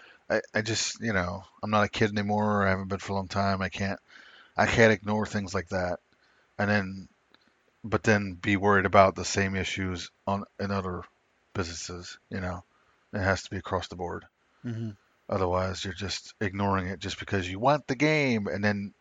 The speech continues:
Speaker 1: effectively you still act like a little child. <laughs> You know, and
Speaker 2: Yeah.
Speaker 1: I'm not gonna do that.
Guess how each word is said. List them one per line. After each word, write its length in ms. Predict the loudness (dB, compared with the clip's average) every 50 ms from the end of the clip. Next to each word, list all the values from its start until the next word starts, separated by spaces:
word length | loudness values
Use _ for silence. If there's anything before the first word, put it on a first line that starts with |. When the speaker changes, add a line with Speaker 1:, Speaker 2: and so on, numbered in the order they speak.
| _ _ -10
Speaker 1:
effectively 460 | -4 -2 -2 -2 -2 -6 -8 -8 -8
you 40 | -8
still 180 | -4 -2 -2 -2
act 140 | -2 -2
like 100 | -6 -8
a 40 | -6
little 140 | -6 -8 -6
child. 380 | -2 -2 -2 0 -2 -4 -8 -12 _ _ _ _ _ _ _ _ _ -18 -18 -6 4 4
<laughs> 80 | 4 4 4 -20 _ -12 -10 -8 -6 -6 -6 -6 -8 -2
You 80 | 0 4
know, 160 | 4 6 6
and 80 | 6 6
Speaker 2:
Yeah. 60 | 4
Speaker 1:
I'm 60 | 4
not 120 | 2 0 0
gonna 140 | -2 -4
do 160 | -2 0 0 0
that. 220 | 0 -4 -4 -8